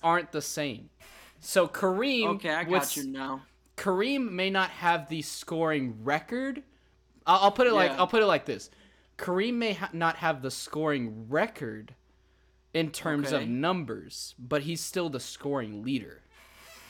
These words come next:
Speaker 1: Okay, I got you.
Speaker 2: You know, just the same
Speaker 1: I
Speaker 2: way,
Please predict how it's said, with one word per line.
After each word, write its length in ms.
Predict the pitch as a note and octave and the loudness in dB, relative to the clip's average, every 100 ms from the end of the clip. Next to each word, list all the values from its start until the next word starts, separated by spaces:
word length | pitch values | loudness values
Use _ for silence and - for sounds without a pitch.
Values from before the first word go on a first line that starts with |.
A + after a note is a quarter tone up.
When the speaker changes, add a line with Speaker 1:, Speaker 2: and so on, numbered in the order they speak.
| - - _ - D#3 | -20 -20 _ -6 -2
Speaker 1:
Okay, 280 | D#3+ E3 | -2 -2
I 120 | D3 D#3 | -2 -2
got 420 | D3 C3+ C3+ - | -4 -6 -6 -8
you. 80 | C3 | -6
Speaker 2:
You 220 | C#3+ D#3 | -2 2
know, 320 | D3+ D3 D3+ - _ _ - | 2 2 -2 -14 _ _ -10
just 240 | - G3+ G#3 | 2 2 4
the 120 | G#3 | 0
same 260 | G#3+ G#3 | 2 2
Speaker 1:
I 40 | |
Speaker 2:
way, 80 | G#3 | 4